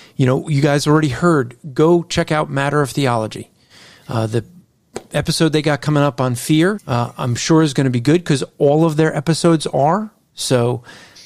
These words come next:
just saying, not just thinking, that's good too. But, uh, but tomorrow night on the same channel, uh, we're gonna have the hundredth episode of Apologetics Live. We got some special guests. Hopefully,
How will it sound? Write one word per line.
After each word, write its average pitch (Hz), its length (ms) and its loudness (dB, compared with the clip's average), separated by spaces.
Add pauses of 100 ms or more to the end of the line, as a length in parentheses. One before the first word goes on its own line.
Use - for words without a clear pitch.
(120)
just - 280 -2
saying, 180 380 0 (600)
not 156 180 -2
just - 240 -2
thinking, 151 360 0
that's 139 260 -2
good 147 260 0
too. 139 320 2
But, 123 320 -2 (420)
uh, 143 380 -2 (840)
but 160 440 -2
tomorrow 185 500 2
night 135 480 0
on 139 200 0
the 139 80 2
same 196 320 2
channel, 160 400 0 (520)
uh, 143 80 -2
we're 139 160 0
gonna 160 140 0
have 147 240 -2
the 143 80 0
hundredth 160 380 0
episode 160 440 2
of 165 100 -2
Apologetics 135 680 -2
Live. 147 380 0
We 135 80 0
got 120 200 -2
some 127 120 -6
special 131 360 -2
guests. 139 280 -2
Hopefully, 135 460 0